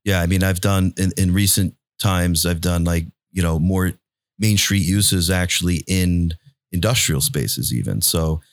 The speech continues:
yeah, there is no rule set. Um, and, you know, most, most, uh, most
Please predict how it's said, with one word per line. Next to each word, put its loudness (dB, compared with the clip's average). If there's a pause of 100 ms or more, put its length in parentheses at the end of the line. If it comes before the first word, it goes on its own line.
(220)
yeah, -2
there 0
is 0
no 2
rule 0
set. 0 (160)
Um, -2 (1000)
and, 2 (280)
you 0
know, 0
most, 0
most, 0
uh, 2 (920)
most 0